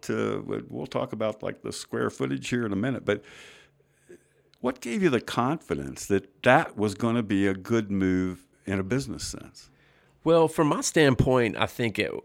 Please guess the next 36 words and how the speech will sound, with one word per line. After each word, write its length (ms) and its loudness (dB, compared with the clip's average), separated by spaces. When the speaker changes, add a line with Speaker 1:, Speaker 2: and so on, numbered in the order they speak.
Speaker 2:
A, 300 6
we 240 2
talked 200 2
about 200 2
it 80 -8
earl-, 280 2
a 60 -4
little 160 0
bit 160 0
earlier, 400 2
but 300 -2
we 140 2
have, 260 -2
I 80 2
felt 320 4
like 140 2
we 120 0
have 340 2
the 100 0
staff 880 0
that, 320 0
that 260 -6
could 240 -6
be 340 0
even, 460 2
even 260 4
st-, 220 -6
current 320 2
staff 320 -4
that 140 -8
could 140 -16
go 160 -4
into 160 -6
new 240 2
roles. 540 4
Um, 280 0